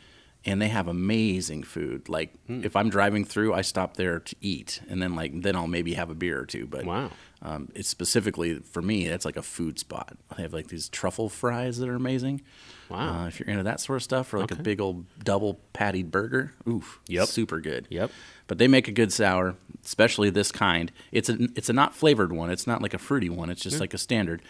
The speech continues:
Speaker 1: uh, but it would go really good with, you know, a quick lunch if you're in that Des Moines area.
Speaker 2: Mm-hmm.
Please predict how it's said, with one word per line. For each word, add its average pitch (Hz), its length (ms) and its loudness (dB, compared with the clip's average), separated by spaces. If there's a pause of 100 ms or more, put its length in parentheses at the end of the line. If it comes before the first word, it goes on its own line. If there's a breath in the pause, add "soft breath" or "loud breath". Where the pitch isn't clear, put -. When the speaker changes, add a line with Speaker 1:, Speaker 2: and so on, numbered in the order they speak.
(320 loud breath)
Speaker 1:
uh, 82 80 -8
but - 140 -6
it 101 80 -2
would 92 120 -6
go 95 120 -2
really 85 260 0
good 85 220 -4
with, - 260 -8 (320)
you - 80 -8
know, 85 240 -8
a 104 60 -14
quick - 240 -8
lunch 85 280 -6
if 90 120 -10
you're 80 260 -8
in 90 140 -2
that 82 180 -4
Des 90 80 -4
Moines 85 240 -4
area. 87 480 -4
Speaker 2:
Mm-hmm. 127 140 -4